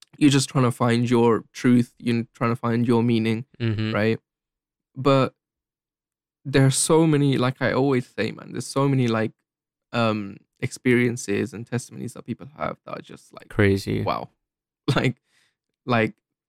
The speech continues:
Speaker 1: what would you have done
Speaker 2: Yeah.
Speaker 1: without God? Do you know what I mean? And, you know, uh, I think someone came to our church one time. I forgot,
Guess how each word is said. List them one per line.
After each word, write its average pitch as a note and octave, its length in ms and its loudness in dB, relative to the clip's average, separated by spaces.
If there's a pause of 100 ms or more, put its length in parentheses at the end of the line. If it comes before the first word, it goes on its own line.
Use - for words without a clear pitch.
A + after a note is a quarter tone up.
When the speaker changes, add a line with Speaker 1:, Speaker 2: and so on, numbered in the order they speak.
(140)
Speaker 1:
what C3+ 300 4
would C3 180 4
you C3 80 2
have A#2 80 0
done A2 320 6
Speaker 2:
Yeah. G2 80 -2
Speaker 1:
without - 320 -2
God? - 200 -10 (340)
Do - 60 -20
you A2+ 60 -4
know A#2 80 -8
what A#2 80 -8
I A#2+ 120 -4
mean? A#2 180 -10 (880)
And, B2 560 0 (800)
you C#3+ 80 2
know, C3 240 2 (880)
uh, B2+ 260 2
I B2+ 60 0
think D#3 240 0
someone D3 320 2
came B2+ 600 2
to - 180 0
our A2 120 2
church - 800 -2
one A#2+ 220 -2
time. A#2 500 -2
I C3+ 40 -16
forgot, - 280 -10